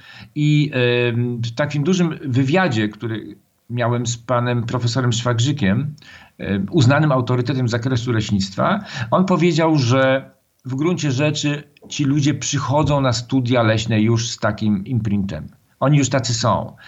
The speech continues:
E, studia niewiele potrafią zmienić. Oni po prostu uważają, że no, jak to jest? Jak to tak zostawimy i to tak będzie samo rosło i to, i to, i się to tak, tak, tak będzie rosło? No to nie, to nie, tak nie może być, tak nie może być. To jest głęboko zakodowana rzecz.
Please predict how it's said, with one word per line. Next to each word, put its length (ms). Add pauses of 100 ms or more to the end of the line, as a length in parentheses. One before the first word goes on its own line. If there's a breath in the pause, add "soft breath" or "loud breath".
(400 loud breath)
E, 280
studia 320
niewiele 280
potrafią 340
zmienić. 600 (680 soft breath)
Oni 380
po 120
prostu 400
uważają, 560
że 340 (560)
no, 80
jak 240
to 120
jest? 240
Jak 220
to 100
tak 280
zostawimy 680
i 40
to 100
tak 220
będzie 180
samo 280
rosło 420
i 180
to, 240
i 120
to, 200
i 80
się 200
to 120
tak, 500 (300)
tak, 160
tak 140
będzie 220
rosło? 420
No 140
to 160
nie, 200
to 140
nie, 160
tak 160
nie 80
może 260
być, 280
tak 140
nie 80
może 200
być. 120
To 280
jest 120
głęboko 580
zakodowana 640
rzecz. 160